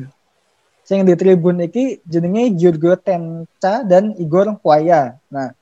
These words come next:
iki mereka tugasnya sehari-hari ngerekam sesi latihan Milan, terus,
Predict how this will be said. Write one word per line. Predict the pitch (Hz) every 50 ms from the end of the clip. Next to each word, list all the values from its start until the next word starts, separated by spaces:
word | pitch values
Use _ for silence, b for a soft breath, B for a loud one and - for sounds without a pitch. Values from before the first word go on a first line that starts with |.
| _ _ _ _ _ _ _ _ _
iki | _ 185 170 165 226 240 240
mereka | 233 226 220 220 220 233 240 247 240 202 - 196 -
tugasnya | 208 185 170 170 185 226
sehari-hari | 226 - 202 180 170 170 160 160 202 226
ngerekam | 214 202 185 185 - 208 214 226 226 226 226 226 220 220
sesi | _ 196 175 - 196
latihan | 185 180 175 170 185 185 185
Milan, | 180 180 180 180 165 147 143 165 185 208 220 226 220 220 -
terus, | - 185 208 214 214 - - - -